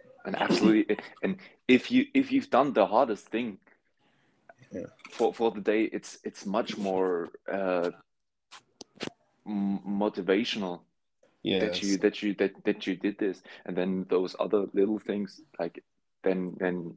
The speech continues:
Speaker 1: then you think, um, "Okay, I did this hard thing. I wrote, like, a big thread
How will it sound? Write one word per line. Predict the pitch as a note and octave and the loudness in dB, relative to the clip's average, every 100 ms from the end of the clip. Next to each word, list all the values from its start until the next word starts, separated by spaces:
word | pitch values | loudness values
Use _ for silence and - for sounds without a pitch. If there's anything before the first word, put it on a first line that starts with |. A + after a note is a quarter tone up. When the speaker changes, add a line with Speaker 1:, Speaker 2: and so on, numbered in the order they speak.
| - | -2
Speaker 1:
then | F2+ | -2
you | F2 F2+ F2 - - | 2 2 2 -2 -4
think, | - F2+ E2+ - - - - - _ | -2 -2 -2 -10 -18 -20 -20 -20 _
um, | - E2+ D#3+ - | -6 -6 -6 0
"Okay, | - - - - | 8 8 8 6
I | G2 | 8
did | B2 G#2 | 8 8
this | B2+ A2+ | 6 6
hard | A2+ A#2+ - | 4 4 2
thing. | A#2+ - | -8 -4
I | G2 | -2
wrote, | F#2+ G#2 G#2+ G2 | -2 -2 -2 -4
like, | F2+ F2+ _ - - - | -4 -6 _ -20 -16 -10
a | |
big | G2 A2+ - | -4 -4 -4
thread | - G2+ G2+ | -6 0 0